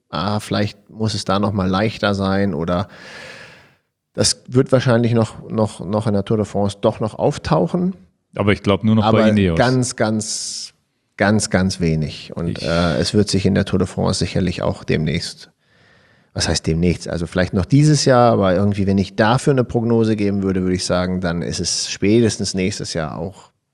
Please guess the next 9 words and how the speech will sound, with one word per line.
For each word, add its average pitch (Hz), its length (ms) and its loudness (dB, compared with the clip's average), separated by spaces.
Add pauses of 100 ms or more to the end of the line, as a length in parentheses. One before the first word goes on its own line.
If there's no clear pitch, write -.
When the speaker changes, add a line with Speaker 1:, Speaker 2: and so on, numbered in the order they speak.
(160)
Speaker 1:
komplett - 580 -4
durch, - 240 0
das - 200 -10
Thema. - 340 -8 (420)
Was 139 260 0
mich 160 220 0
sehr 135 260 2
traurig 147 480 0
macht, - 420 -6